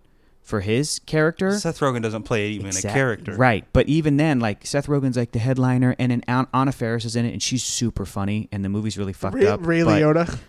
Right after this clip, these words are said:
Speaker 1: Yeah, <laughs> Ray Liotta's in it? Really?
Speaker 3: I got unplugged.
Speaker 1: Uh-oh.
Speaker 3: I think that's just
Speaker 1: Uh-oh.
Speaker 3: my headphones.
Speaker 2: It is.
Speaker 1: We'll,
Speaker 3: Okay,
Speaker 1: we'll
Speaker 3: cool.
Speaker 1: get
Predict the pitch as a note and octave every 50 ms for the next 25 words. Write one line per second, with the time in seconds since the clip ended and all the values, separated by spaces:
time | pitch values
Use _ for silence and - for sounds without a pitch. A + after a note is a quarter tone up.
0 | _ _ - - A#2 A#2+ A#2 - - C3 C#3+ D3 C#3+ F#3+ D#3 D#3+ C#3+ D3 E3+ F#3
1 | F#3+ F3+ G#3 A3 A#3 G3 D#3 E3 F3 G#3 A3+ A#3 A3 - - - - - - -
2 | - - - - C#3+ C#3 C#3+ - - - - - - - - - C3+ - - G#2+
3 | G2 F#2 - - - D3+ E3+ E3+ C#3+ - A#2 A2 - E3 D3+ D#3 D3 C3+ - C#3+
4 | C3+ B2+ C3 - - A2 - _ _ - A#2+ A2 A2+ G#2+ G#2 G#2 - G2 F#2+ A#2+
5 | D3+ - A#2 G#2+ G2+ - C#3+ C3